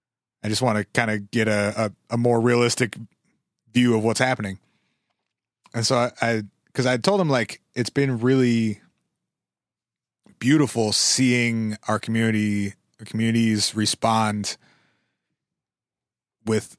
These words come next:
a ton of unity and a ton of positivity and looking out for each other and supporting each other and,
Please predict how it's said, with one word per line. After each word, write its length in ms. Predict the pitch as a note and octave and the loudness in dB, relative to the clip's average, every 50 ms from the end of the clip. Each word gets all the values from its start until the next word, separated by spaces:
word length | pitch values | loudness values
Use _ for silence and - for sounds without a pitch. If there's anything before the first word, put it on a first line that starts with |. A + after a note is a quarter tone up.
| - - | -10 -10
a 80 | A2+ | -8
ton 200 | - - B2 A2+ | -2 0 0 0
of 100 | G#2 F#2+ | 0 -2
unity 480 | G2 B2 D3 D#3 D#3 D3+ D#3 D3+ C#3+ C#3 | 0 0 2 2 2 2 2 2 2 0
and 180 | G#2+ G#2+ G2+ G2 | 0 -4 -6 -6
a 40 | |
ton 160 | - - A2+ G2+ | -4 -4 -4 -4
of 80 | F#2 | -2
positivity 720 | - - G#2+ G2+ - - - D3+ D3+ C#3+ D3 C#3+ D3 C#3 B2+ | -6 -6 -4 -4 -6 -2 -2 -2 0 2 2 2 2 2 0
and 220 | - G#2 A2 G#2+ F#2+ | 0 -2 -4 -4 -2
looking 280 | G#2 A2 - - G#2 | -4 -6 -4 -4 -2
out 180 | A2+ C3+ D3 C3+ | 0 0 -2 -2
for 160 | - D3 C#3 | -2 -2 0
each 160 | C3+ B2 - | 0 0 0
other 420 | C#3+ C3 B2+ C3 B2+ B2+ B2 A#2+ A#2+ | 0 2 2 2 2 2 2 2 0
and 200 | G#2+ G2+ G2+ F#2+ | 0 -2 -6 -6
supporting 480 | - G2 _ - C#3+ D3 D3 C#3 B2+ | -6 -8 _ -2 0 2 2 2 0
each 180 | B2 A#2+ G#2 - | 0 -2 -2 0
other 480 | C3+ A#2+ A2+ A#2+ A#2 A2+ A2+ A2+ A2 - - - _ _ _ _ _ _ _ _ _ _ _ _ | 0 0 2 2 2 2 0 0 -2 -6 -10 -20 _ _ _ _ _ _ _ _ _ _ _ _
and, 680 | A2+ A2 G#2+ G#2 G#2 G#2+ G#2 G#2 G2+ G2+ G2+ G2 - | -2 0 0 0 0 0 0 -2 -2 -2 -4 -6 -6